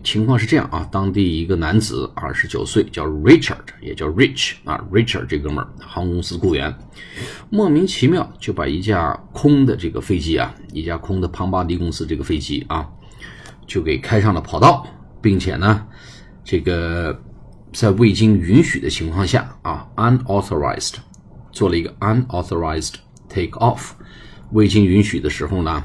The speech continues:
情况下就直接起飞了。那最后这个情况是怎么样呢？那当时呢，跟塔台有一堆对话，哎，他说他要做一些翻滚动-，动作，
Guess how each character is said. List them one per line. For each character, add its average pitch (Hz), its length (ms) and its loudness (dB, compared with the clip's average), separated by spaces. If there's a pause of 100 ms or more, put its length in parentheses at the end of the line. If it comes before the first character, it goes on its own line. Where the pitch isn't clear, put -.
(200)
情 80 180 -8
况 90 140 -4
下 - 260 -4 (560)
就 80 160 -4
直 90 280 0
接 95 320 4 (320)
起 - 200 -6
飞 71 200 -4
了。 - 220 -2 (840)
那 151 80 -8
最 196 140 0
后 190 100 -2
这 190 80 -6
个 170 80 0
情 117 220 0
况 160 140 2
是 - 40 -2
怎 - 80 -6
么 65 80 -4
样 95 140 0
呢？ 87 260 -4
那 92 120 -6
当 101 240 -2
时 92 180 -4
呢， 95 260 0 (360)
跟 85 180 -4
塔 - 180 -6
台 85 220 -6
有 73 140 -2
一 78 40 -2
堆 87 140 -2
对 110 160 6
话， 101 240 4 (760)
哎， - 260 -12
他 - 120 -10
说 82 160 -6
他 80 80 -4
要 82 80 -2
做 87 220 0
一 - 20 0
些 90 120 0
翻 117 340 4
滚 95 180 0
动-， 98 280 2
动 98 160 2
作， - 200 -4